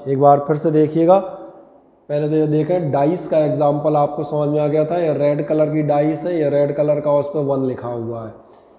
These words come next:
ये हो गया। अब आपको ये जानना है कि इस क्यूब से, इस डाइस से कितना फ्लक्स जाएगा।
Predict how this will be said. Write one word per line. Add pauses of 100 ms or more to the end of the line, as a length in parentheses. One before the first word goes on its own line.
(220)
ये
हो
गया।
अब
आपको
ये
जानना
है
कि
इस
क्यूब
से,
इस
डाइस
से
कितना
फ्लक्स
जाएगा।